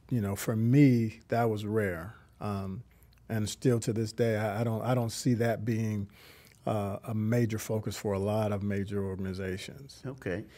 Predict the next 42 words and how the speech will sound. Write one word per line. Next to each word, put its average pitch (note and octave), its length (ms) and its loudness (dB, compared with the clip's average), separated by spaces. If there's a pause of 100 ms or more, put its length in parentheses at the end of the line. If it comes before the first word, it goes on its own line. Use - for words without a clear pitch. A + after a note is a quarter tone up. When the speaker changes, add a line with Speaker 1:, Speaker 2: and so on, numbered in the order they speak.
(200)
Speaker 2:
Now, A2+ 160 -2
didn't G#3+ 300 -4
you A#3 140 -2
as C#3+ 100 -4
a G2+ 60 -2
young C3 340 -2
man C3 220 -2
get B2 160 -2
on C#3+ 160 -2
the A2+ 80 -4
plane C3 640 -4
and D#2+ 260 -4
fly G#2 520 -8
to A#2 140 0
Atlanta? A2 460 -4 (800)
Speaker 1:
Yes, E3 400 8
I B2+ 140 4
did. C#3+ 320 6
So, A#2 920 2
uh, - 40 -16
my C#3 240 0
mentor B2 720 2 (480)
challenged B2+ 540 0
me. G2+ 360 -2 (260)
Uh, G#2+ 180 -4
one B2 240 2
of B2+ 120 6
the A#2+ 80 6
ways A#2+ 300 6
he A#2 120 0
challenged C3+ 380 -2
me G#2+ 180 -2
to, A2+ 260 -2
to A#2+ 160 -2
write A#2 240 6
a A#2 60 6
letter B2 260 8
to B2+ 140 2
the A2+ 80 2
C B2 380 4
E B2+ 40 6
O. A2 240 2